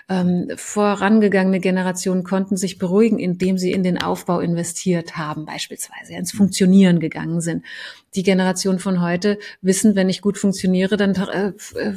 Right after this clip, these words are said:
Speaker 1: trage ich aber vielleicht einen Teil dazu bei, dass die Welt noch schneller untergeht, weil, äh, wir einfach damit ökonomisch, äh, ökologisch den größten Mist anstellen. Also es gibt, es ist alles irgendwie in der Komplexität größer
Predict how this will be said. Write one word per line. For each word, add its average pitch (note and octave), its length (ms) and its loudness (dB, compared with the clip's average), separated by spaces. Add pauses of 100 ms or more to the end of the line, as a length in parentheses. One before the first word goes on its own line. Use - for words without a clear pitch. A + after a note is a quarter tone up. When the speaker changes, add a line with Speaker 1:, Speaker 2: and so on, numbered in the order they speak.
(340)
Speaker 1:
trage F#3+ 220 0
ich F#3+ 80 -4
aber G3 140 0
vielleicht F#3+ 280 -2
einen F#3 80 -2
Teil F3+ 200 2
dazu F#3 240 -2
bei, F#3 160 2
dass F3+ 180 -2
die F#3+ 160 -2
Welt F#3 300 0 (180)
noch G3+ 140 0
schneller A3+ 320 4
untergeht, G3+ 580 0
weil, F#3 360 2
äh, F#3 320 -2
wir F#3 200 0
einfach F3+ 500 -4 (200)
damit F#3+ 380 0 (120)
ökonomisch, A3 1000 6 (320)
äh, E3+ 200 0
ökologisch G#3+ 840 4 (280)
den G#3 140 6
größten F#3+ 560 0
Mist F#3+ 320 2
anstellen. F3 380 -4
Also F#3 140 -2
es F3+ 140 -4
gibt, - 260 -4
es G3+ 100 -4
ist - 180 -6
alles A#3+ 300 2
irgendwie A#3 380 0
in G#3+ 140 2
der G#3 160 0 (320)
Komplexität A3 1080 2 (520)
größer F#3 640 4